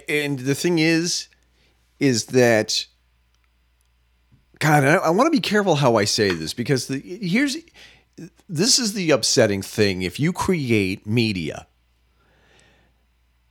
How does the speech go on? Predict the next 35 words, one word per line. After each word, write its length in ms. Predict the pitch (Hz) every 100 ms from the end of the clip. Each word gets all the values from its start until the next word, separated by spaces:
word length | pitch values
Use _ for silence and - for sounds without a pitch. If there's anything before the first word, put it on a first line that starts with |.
| _ _ _ _ -
everybody 500 | 185 220 220 190 175
is 160 | 139
on 200 | 127 120
the 60 | 107
bubble. 420 | 95 90 73 - _ _ _ -
You 220 | 123 151
can 220 | 220 240 202
say 340 | - 170 143
something 560 | 127 - 123 - 117 107
that 140 | 98
could 160 | - 107
irritate 500 | - 165 175 - 160
the 80 | -
crap 520 | - - 110 104 87
out 120 | 90 82
of 140 | 80
people, 380 | 87 85 87 85
and 100 | 101
you 100 | 147
will 160 | 165
lose 380 | 127 131 151 143
an 100 | 123
audience 640 | 110 101 80 76 64 65 87
if 140 | -
you 80 | 104
take 240 | 123 123
a, 180 | 139 -
if 140 | 110
you 100 | 139
take 240 | 147 185 175
a 60 |
stand 480 | 165 - 110 98 98
on 120 | 95
something 400 | 92 101 85 90
ridiculous. 840 | 80 80 76 71 67 57 - -